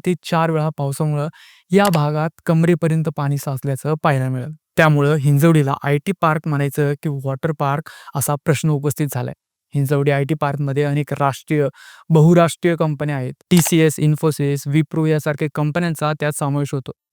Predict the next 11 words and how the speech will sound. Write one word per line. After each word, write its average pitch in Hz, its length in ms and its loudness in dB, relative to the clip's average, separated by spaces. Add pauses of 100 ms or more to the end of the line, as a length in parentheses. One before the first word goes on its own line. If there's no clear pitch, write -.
(280)
मागच्या 190 340 2
काही 214 200 4
दिवसात 165 440 2
इथं 151 240 -4 (100)
काम 147 220 0
करणारे 143 500 -2
कर्मचारी 151 560 0
विविध 190 420 4
समस्यांनी 160 500 4
त्रस्त 160 320 0
झाले. 131 180 0